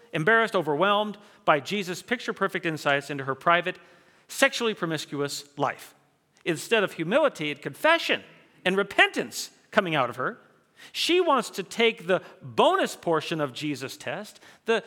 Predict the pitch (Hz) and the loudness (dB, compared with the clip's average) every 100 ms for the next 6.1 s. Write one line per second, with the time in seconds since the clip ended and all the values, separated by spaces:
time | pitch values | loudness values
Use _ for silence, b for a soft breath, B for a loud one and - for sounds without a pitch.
0 | - - 208 - 202 175 - 214 208 240 | -8 0 0 0 -6 -6 -4 0 4 4
1 | 208 - 95 - b b b b 175 - | 2 -4 -10 -18 b b b b -6 -4
2 | 190 - 190 196 180 - 202 170 175 180 | -2 2 2 2 -2 -2 0 0 0 -2
3 | 185 196 156 147 160 160 175 160 131 139 | -2 -4 -2 -2 -2 -6 -4 0 0 -2
4 | 143 151 - 180 160 117 - - - b | -6 -14 -2 2 2 0 -6 -14 -16 b
5 | b b - 104 - 175 247 247 131 - | b b -16 -10 0 4 4 4 -4 -10